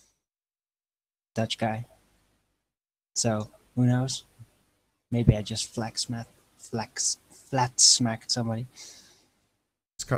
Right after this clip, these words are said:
Speaker 2: kind of a shout out to somebody that's, uh, potentially just found out the truth.
Speaker 1: Well, I was giving him my arguments. Uh, he was defensive, and a friend of his who was also at the table just didn't like it at all. He dismissed it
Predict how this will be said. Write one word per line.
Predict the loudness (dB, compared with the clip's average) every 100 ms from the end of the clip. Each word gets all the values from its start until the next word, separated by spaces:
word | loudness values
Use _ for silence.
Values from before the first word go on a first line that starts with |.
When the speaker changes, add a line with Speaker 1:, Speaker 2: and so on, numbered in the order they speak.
| 0
Speaker 2:
kind | 2
of | 2
a |
shout | 2 2 2 2
out | 0
to | 0
somebody | -4 -2 0 0
that's, | -2 -4 0
uh, | 0 -2
potentially | -4 -4 -4 -4 -4
just | -4 -6
found | -2 0 0
out | 0 -2
the |
truth. | -2 -2 -2 -6 -20 -20 -20 -20 -18 -18 -20 _ _ -12
Speaker 1:
Well, | -2 2 4 2 -2 _ _ _ _ _ _ _ 0
I | 2
was | 4 4
giving | 4 4 4
him | 4 6
my | 4 4
arguments. | 2 2 0 0 2 0 0 _ -4
Uh, | 0
he | 2 4
was | 4 2 0
defensive, | -4 -4 -2 -2 -4 -8 -18 -14
and | -8 -4 -4 -6 -8
a | -6 -4
friend | -2 -2 -2
of | -2
his | -4 -4 -8
who | -10
was | -4
also | -4 -4
at | -6
the | -8
table | -6 0 0 0 -6
just | -2 -2 0
didn't | 0 0
like | -2 -4
it | -4
at | -2
all. | -2 -2
He | -4
dismissed | -6 -6 -2 -2 -2
it | -6